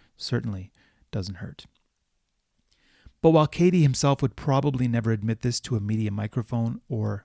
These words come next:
on one of his social media accounts, there is a player in the N B A right now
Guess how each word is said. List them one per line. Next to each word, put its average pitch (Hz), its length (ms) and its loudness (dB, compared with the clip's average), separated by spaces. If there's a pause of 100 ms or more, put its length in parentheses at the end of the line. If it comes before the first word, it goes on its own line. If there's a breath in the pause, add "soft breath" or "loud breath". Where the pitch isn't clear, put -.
on 110 140 -4
one 104 120 -4
of 101 60 -6
his 101 100 -6
social 104 300 -6
media 120 280 0
accounts, 120 380 -4 (420 loud breath)
there 127 120 4
is 135 240 0
a 135 120 -4
player 123 280 -2
in 113 100 0
the 110 120 -2
N 107 100 0
B 104 180 0
A 101 60 0
right 104 160 -2
now 107 300 -4